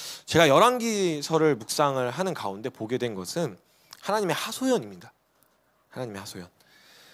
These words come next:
어, 이스라엘 왕들을 보면 우리의 모습을 볼 수가 있는데, 분명 이스라엘 왕이라 함은 하나님의 대리자로서 이스라엘 백성들에게 하나님의 하나님 되심을 삶으로 증거하고,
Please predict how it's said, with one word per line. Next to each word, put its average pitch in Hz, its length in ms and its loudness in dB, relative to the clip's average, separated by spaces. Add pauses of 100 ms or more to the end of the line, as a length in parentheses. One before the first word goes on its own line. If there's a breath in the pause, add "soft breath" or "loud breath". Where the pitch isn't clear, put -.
(120)
어, - 160 -14
이스라엘 202 400 6
왕들을 165 440 4
보면 139 560 -2
우리의 202 360 2
모습을 135 400 0
볼 123 220 -2
수가 127 260 0
있는데, 98 500 -8 (500 loud breath)
분명 185 360 2
이스라엘 202 460 4
왕이라 170 480 2
함은 135 500 -2 (440 soft breath)
하나님의 214 500 2
대리자로서 117 880 -2 (340 soft breath)
이스라엘 160 460 4
백성들에게 147 840 0 (260 loud breath)
하나님의 226 400 4
하나님 294 480 4
되심을 127 500 0 (220 soft breath)
삶으로 202 420 0
증거하고, 127 800 -2